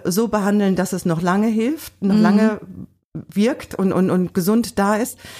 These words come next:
Speaker 1: äh, dass alles aber auch wirtschaftlich getragen werden muss und dass die soziale Komponente auf unseren Betrieben, dass also jede Familie, äh, wunderbar seinen Hof, äh, ihren Hof in die nächste Generation geben kann, das wäre mir sehr wichtig.
Speaker 2: Mhm.
Speaker 1: Äh,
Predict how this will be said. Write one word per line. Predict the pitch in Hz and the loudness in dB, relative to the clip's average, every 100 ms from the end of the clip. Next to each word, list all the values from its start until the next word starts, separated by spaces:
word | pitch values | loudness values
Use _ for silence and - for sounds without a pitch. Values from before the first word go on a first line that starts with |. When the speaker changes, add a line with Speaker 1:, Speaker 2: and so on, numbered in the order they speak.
| - | -6
Speaker 1:
äh, | - 196 - | 0 0 0
dass | 165 190 - | 0 -2 0
alles | 196 220 | -2 0
aber | 190 - | 0 0
auch | 175 | 0
wirtschaftlich | 190 214 214 - 185 | -2 -2 -4 -4 -6
getragen | 175 - 170 208 226 202 | -6 -4 -2 0 0 2
werden | 208 202 | 2 2
muss | 202 - - - - - | 2 -2 -10 -18 -18 -2
und | 196 185 | 0 2
dass | 185 | 0
die | 196 | -2
soziale | 170 175 185 202 196 | -2 -2 0 0 0
Komponente | 220 202 185 180 190 185 | 0 0 2 2 2 0
auf | 170 | 0
unseren | - 170 160 | -2 -2 -2
Betrieben, | 156 - 208 220 247 240 - | -4 -4 -2 0 0 -4 -6
dass | 180 - | -6 -2
also | 160 165 165 160 - _ | -4 -2 -4 -8 -16 _
jede | - 202 202 | 0 0 0
Familie, | 202 190 190 208 202 208 208 - - - 180 | 2 2 4 2 2 0 -2 -12 -20 -14 -8
äh, | - - _ - | -8 -8 _ -6
wunderbar | 180 240 247 196 202 | -2 0 0 0 2
seinen | 190 185 | 2 2
Hof, | 190 220 - | 0 -2 -6
äh, | 180 - | -8 -4
ihren | 190 190 | -2 0
Hof | 208 208 | 0 0
in | 190 | 0
die | 185 | 0
nächste | 180 185 180 | 0 -4 -2
Generation | 185 170 170 - 214 226 | -2 0 -4 -2 -2 0
geben | 214 220 | -2 -4
kann, | - 233 226 | -4 -4 -2
das | 190 - | -4 -4
wäre | 190 208 190 | -2 2 2
mir | 190 220 233 | 2 2 0
sehr | 208 233 208 | 0 -2 -2
wichtig. | 240 - 262 269 - _ _ - | -4 -4 -8 -8 -14 _ _ -2
Speaker 2:
Mhm. | 208 220 | 2 4
Speaker 1:
Äh, | 208 | 4